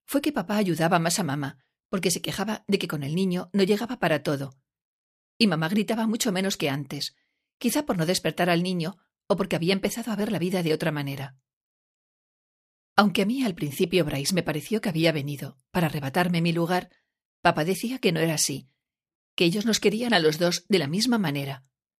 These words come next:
Entonces me hacía una de esas preguntas difíciles que hacen los padres para incordiar. "Si tuvieras que elegir,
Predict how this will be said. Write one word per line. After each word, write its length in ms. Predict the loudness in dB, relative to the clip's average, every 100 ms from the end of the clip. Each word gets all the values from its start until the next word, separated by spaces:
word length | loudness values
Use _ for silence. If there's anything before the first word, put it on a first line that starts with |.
| _ _ _ _ _ 0
Entonces 400 | 2 2 0 -2
me 80 | -2
hacía 280 | 0 2 4
una 120 | 2
de 60 |
esas 180 | 0 -2
preguntas 400 | -4 -6 0 0
difíciles 540 | 0 -2 -2 2 2 0 _ _ _
que 80 | -2
hacen 180 | 2 0
los 140 | 0
padres 320 | -4 -4 -4
para 160 | 0 0
incordiar. 580 | 0 -4 -2 -2 -4 _ _ _ _ _ _ _ _ _ _ _ _ _ _
"Si 140 | -2
tuvieras 340 | 0 0 0 -2
que 80 | -2
elegir, 420 | -4 2 2